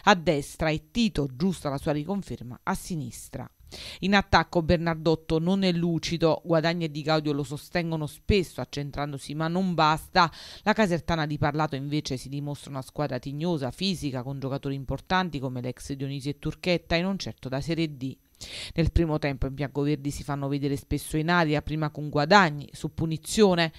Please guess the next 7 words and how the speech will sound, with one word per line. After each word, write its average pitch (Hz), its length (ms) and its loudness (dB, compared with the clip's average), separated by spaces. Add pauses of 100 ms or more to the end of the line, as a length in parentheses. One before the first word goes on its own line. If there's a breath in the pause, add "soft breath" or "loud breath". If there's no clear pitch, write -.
(220 loud breath)
poi 196 340 8
con 147 540 -2
Zanandrea 147 640 -2
che 151 100 -8
spreca 143 360 -4
di 170 140 -4
testa. 123 560 -6